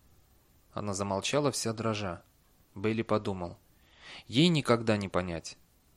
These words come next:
С тех пор, как они поженились, упоминание о Джулиусе Эндерби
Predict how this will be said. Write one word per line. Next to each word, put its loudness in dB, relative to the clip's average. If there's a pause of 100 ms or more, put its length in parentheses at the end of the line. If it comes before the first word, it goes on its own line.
(120)
С -8
тех -4
пор, 6
как 0
они -2
поженились, -2 (300)
упоминание 0
о 2
Джулиусе 2
Эндерби 0